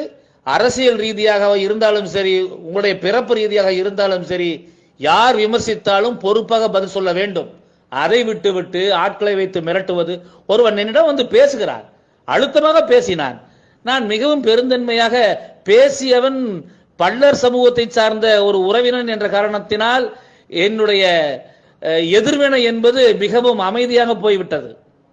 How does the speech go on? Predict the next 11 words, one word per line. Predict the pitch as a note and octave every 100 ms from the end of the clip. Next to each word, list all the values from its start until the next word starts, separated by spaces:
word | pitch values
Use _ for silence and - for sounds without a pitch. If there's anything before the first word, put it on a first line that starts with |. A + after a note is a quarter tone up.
| _ _ _ _
இல்லை | D3+ G#3 C#4+
என்றால் | C4+ C4+ C#4
வேறு | G3 A3 B3+ A#3+
எவனாவது | A3+ C4 C#4+ D4+ C#4+
அவ்வாறு | B3+ C4 C#4+
என்னிடம் | B3+ C4 C4
பேசியிருந்தால் | A3+ B3+ A#3+ B3+ B3 B3+ D4 G#3+ - -
ராஜதேவேந்திர | C#3 E3+ A3+ B3 B3+ B3+ B3 B3 A#3+ A3
சுவாமிகளாக | G#3 A#3 C4+ C4 B3+
இருந்திருக்க | A#3+ G#3+ G#3+ G3
மாட்டேன், | G3+ F#3 F#3 D#3+